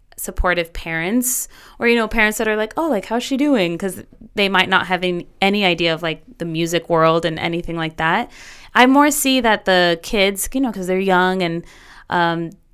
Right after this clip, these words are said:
they go through some confidence issues, but, uh,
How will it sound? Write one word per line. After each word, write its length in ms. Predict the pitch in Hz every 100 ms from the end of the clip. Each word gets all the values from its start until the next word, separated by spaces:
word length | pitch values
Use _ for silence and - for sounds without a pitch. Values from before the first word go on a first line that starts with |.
| -
they 160 | 214
go 160 | 214 214
through 140 | 226
some 180 | 233 254
confidence 580 | 254 208 196 208 214 214
issues, 640 | 233 - 262 285 277 -
but, 840 | 208 - 214 190 190 180 - - - - - - _ -
uh, 220 | - 208